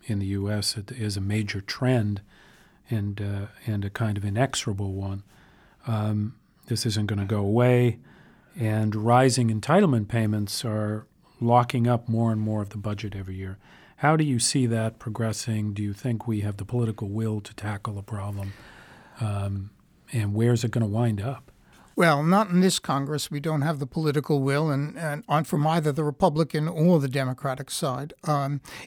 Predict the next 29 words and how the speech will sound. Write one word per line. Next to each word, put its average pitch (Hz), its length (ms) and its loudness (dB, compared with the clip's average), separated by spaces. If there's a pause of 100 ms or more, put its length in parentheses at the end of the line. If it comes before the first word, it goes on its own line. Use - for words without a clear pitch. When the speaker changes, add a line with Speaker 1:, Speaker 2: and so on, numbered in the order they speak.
(100)
Speaker 2:
it's 220 280 4
growing, 220 580 10
and 180 240 2
there 175 140 2
is 165 160 2
nothing 190 680 6
that 165 440 0
in, 202 400 8
built 196 280 6
into 185 300 4
the 156 80 -2
budget 151 400 -2
process 143 560 -2
that 135 220 -6
can 143 160 -2
stop - 440 0
it, - 200 -6 (240)
except - 580 0 (360)
a 175 80 -10
piece 143 280 -2
of, 156 280 -10
a - 20 0
major 160 380 6
piece 135 320 -4
of 127 200 -10 (300)
legislative 143 760 2
reform. 131 580 0 (480)
Uh, 151 400 0
<clears throat> - 640 0